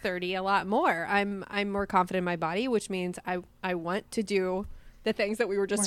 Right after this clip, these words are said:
Speaker 1: talking about more, you know?
Speaker 2: Yeah.
Speaker 1: And,
Speaker 2: Which
Speaker 1: um,
Speaker 2: gives you more relief and reprieve
Speaker 1: yeah,
Speaker 2: and rejuvenation.
Speaker 1: yeah. And I think, you know, you also, at this age, kind of start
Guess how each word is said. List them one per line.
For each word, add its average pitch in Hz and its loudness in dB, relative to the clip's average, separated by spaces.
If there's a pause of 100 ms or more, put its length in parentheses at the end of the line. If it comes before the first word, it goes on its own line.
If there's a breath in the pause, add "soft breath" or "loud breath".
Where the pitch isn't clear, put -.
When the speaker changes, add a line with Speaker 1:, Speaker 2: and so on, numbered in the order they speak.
(120)
Speaker 1:
talking 190 -2
about 175 0
more, 180 0 (500 soft breath)
you 247 8
know? 240 8
Speaker 2:
Yeah. 240 6 (120)
Speaker 1:
And, 208 2 (600)
Speaker 2:
Which 202 8
Speaker 1:
um, 185 0
Speaker 2:
gives 214 4
you 214 6
more 190 6
relief 185 4
and 175 -2
reprieve 175 0
Speaker 1:
yeah, 254 4
Speaker 2:
and - 0
rejuvenation. 170 0
Speaker 1:
yeah. 247 0 (260)
And 208 2
I 226 2
think, 240 -2 (340)
you 220 0
know, 175 -2 (460)
you 226 0
also, 202 4 (1500 loud breath)
at 208 2
this 190 0
age, 180 -2
kind 208 -2
of 196 0
start - -2